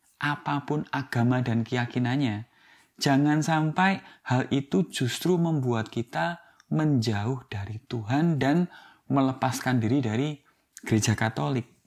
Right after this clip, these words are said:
Jadi pada intinya,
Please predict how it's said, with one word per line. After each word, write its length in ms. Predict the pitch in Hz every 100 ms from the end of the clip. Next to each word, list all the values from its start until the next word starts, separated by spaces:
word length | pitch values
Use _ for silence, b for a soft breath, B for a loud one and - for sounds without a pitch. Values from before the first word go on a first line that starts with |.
| _ _ _ _ _ _ _ _ _ _ _
Jadi 240 | - 113 170
pada 180 | 160 -
intinya, 560 | 110 107 101 117 165